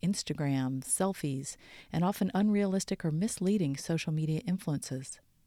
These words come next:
There may be constant pressure to try to transform into a look that is not possible. This problem is accentuated by all of the photo editing tools readily available out there, which can delude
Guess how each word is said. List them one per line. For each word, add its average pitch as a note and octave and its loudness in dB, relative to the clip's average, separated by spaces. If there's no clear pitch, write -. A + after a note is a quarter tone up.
There F3 2
may G3 6
be G#3 0
constant - -2
pressure A3 0
to C#3 -4
try E3 -2
to D3 0
transform F3 -2
into D3+ -2
a - 0
look D3+ 0
that D3 -2
is C#3+ -4
not D#3+ -2
possible. F3 -4
This F#3 0
problem F#3+ 2
is - -2
accentuated D3+ 0
by C#3 0
all D#3 2
of C#3 -2
the C3 -4
photo F#3+ 0
editing C#3+ -2
tools D3 -2
readily F3+ 0
available E3 0
out C3 -2
there, C3+ -2
which - 0
can F3+ 0
delude E3+ 2